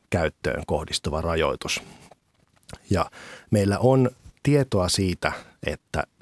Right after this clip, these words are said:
että näissä ikään kuin monissa sosiaalisen median alustoissa tosiaan käytetään tällaisia niin kutsuttuja pimeitä käytäntöjä.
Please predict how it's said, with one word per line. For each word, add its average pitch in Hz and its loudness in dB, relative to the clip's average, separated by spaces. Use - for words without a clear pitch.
että - -4
näissä 82 0
ikään 80 -4
kuin 80 -2
monissa 104 0
sosiaalisen 78 -4
median 76 -4
alustoissa 80 -6
tosiaan 104 0
käytetään - 0
tällaisia - -4
niin 76 -4
kutsuttuja - -4
pimeitä 82 -4
käytäntöjä. - -4